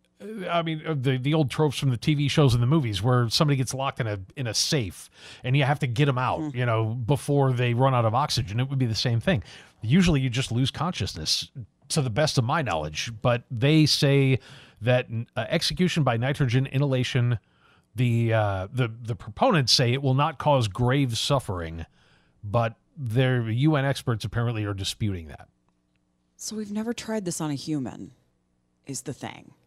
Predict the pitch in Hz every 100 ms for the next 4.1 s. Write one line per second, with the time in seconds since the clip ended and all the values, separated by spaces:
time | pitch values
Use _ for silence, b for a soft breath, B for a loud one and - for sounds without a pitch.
0 | _ - 101 120 135 _ - 165 196 214
1 | 214 - - 190 190 165 147 131 175 175
2 | 139 127 131 131 _ _ _ _ - 147
3 | 165 - 180 - 147 165 139 120 - -
4 | -